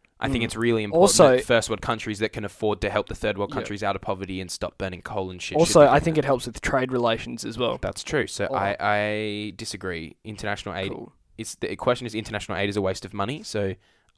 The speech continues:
Speaker 1: I, um, disagree with that.
Speaker 2: Okay, um, next question. My nation is great.
Speaker 1: Um,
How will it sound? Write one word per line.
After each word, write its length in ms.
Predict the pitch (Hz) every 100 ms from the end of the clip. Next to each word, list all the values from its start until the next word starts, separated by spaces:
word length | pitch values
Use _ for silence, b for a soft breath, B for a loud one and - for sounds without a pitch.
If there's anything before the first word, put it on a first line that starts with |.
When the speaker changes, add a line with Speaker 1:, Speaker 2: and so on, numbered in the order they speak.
| -
Speaker 1:
I, 600 | 95 92 95 92 90 - _ _ _
um, 380 | 95 87 87 82 _ _ _ _ _ _ _ _
disagree 300 | 98 - 85
with 80 | 80
that. 120 | - - _ _ - - b b b _ _ - - _ _ _ -
Speaker 2:
Okay, 640 | 151 151 - 151 151 143 117
um, 500 | 131 135 135 131 123
next 260 | 139 -
question. 440 | - 131 - 135 - _ _ _ _ _ -
My 440 | 131 139 156 180
nation 560 | 202 160 175 196 196 190
is 260 | - 160 156
great. 440 | 131 98 - - -
Speaker 1:
Um, 400 | 240 247 240